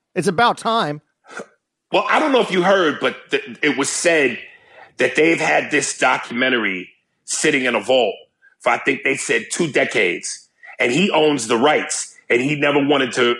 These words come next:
Speaker 2: release it. But the day he decided to release it was the day that LeBron James won the championship in Cleveland. And some people were hinting at, did he do it 'cause he felt threatened? Like his legacy was being threatened?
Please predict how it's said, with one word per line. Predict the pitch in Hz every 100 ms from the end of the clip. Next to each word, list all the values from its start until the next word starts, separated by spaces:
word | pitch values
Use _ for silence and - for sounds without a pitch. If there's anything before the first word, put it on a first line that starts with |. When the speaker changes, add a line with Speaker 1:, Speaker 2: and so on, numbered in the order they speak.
| 110
Speaker 2:
release | 120 160 196 -
it. | 95 - - - -
But | 135
the | 135 117
day | 165 185
he | 180 165
decided | 147 - 160 147 143
to | 147
release | 127 123 139 180 -
it | 113 - - - -
was | 135 -
the | 135
day | 147 147
that | 135 131
LeBron | 127 127 147 147 143
James | 147 151 143 120 107 - _ -
won | 135 139
the | 123
championship | - 151 - 120 - 131 117
in | 110
Cleveland. | 139 131 90 80 - _ _ _ _ _ - - -
And | 117 117
some | - 170
people | - 202 160
were | 156 151
hinting | 156 180 165 160
at, | 147 139 - - - -
did | - 151
he | 180
do | 143 190
it | 165
'cause | 175 139
he | 160
felt | - 156 - -
threatened? | 180 202 214 - - _ _ _ _ _
Like | 139 143
his | 165
legacy | 127 175 180 175 196
was | 180 147
being | 170 170 165
threatened? | - 180 202 202